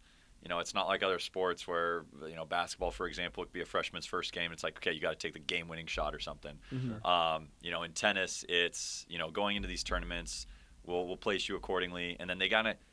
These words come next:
Speaker 1: kinda get to feel their rhythm and, and see how college tennis is played, 'cause it's, you know, at a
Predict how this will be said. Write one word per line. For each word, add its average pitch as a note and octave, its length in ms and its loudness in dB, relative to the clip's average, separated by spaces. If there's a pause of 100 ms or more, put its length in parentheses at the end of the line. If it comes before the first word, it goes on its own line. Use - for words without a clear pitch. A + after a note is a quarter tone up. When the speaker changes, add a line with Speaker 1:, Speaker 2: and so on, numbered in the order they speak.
(240)
Speaker 1:
kinda B2 160 6
get B2 140 6
to G#2+ 100 -2
feel G#2+ 280 4
their G2 140 6
rhythm F#2+ 300 2
and, E2+ 180 -8
and E2 140 -8
see - 360 -2
how E2+ 180 4
college E2+ 520 2 (220)
tennis F2+ 320 2
is E2 80 -6
played, F#2 340 4
'cause E2+ 160 -2
it's, - 220 -6 (440)
you E2+ 80 -6
know, F2+ 120 6
at F2 80 4
a E2+ 60 -4